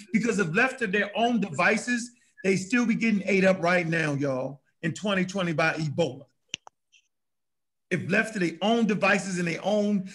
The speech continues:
traditional Stone Age medicines. Let me finish this. It say, once an effective vaccine or a range of vaccines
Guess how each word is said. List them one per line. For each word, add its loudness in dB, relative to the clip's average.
traditional 0
Stone 0
Age 2
medicines. -2
Let 0
me -2
finish -4
this. -16
It -4
say, -2
once -4
an -2
effective -4
vaccine -4
or 0
a -2
range -4
of -8
vaccines -4